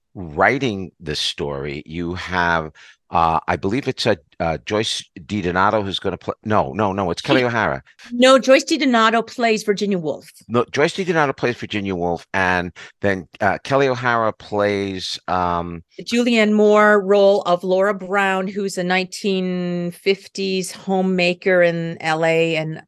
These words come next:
Speaker 2: unhappy, who is, um, well, obsessing and, and has terrible anxiety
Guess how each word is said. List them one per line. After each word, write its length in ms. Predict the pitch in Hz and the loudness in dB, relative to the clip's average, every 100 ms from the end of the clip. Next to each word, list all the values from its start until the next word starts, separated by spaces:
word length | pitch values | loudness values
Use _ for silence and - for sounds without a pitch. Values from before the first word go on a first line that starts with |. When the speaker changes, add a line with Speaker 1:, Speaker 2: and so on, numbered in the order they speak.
| _ _ _ | _ _ _
Speaker 2:
unhappy, 600 | 175 185 214 233 233 196 | -2 0 2 2 2 -2
who 360 | 190 226 208 202 - - _ - | -2 0 0 -2 -16 -20 _ 4
is, 380 | 190 180 - | 4 4 0
um, 500 | 185 180 175 175 175 - _ _ _ _ _ _ | 2 4 2 -2 -6 -10 _ _ _ _ _ _
well, 480 | 190 220 196 - - | 2 4 4 -2 -6
obsessing 720 | 175 175 - 208 220 - 202 165 | -6 -6 -2 0 0 0 0 0
and, 300 | 160 156 - | -6 -8 -6
and 180 | 165 196 | -4 2
has 320 | 190 175 - - - _ 165 - _ _ | 2 2 -4 -14 -16 _ -20 -20 _ _
terrible 440 | - 208 208 190 160 | -8 -2 0 2 0
anxiety 720 | 156 139 156 185 185 151 | -2 -2 2 2 2 -2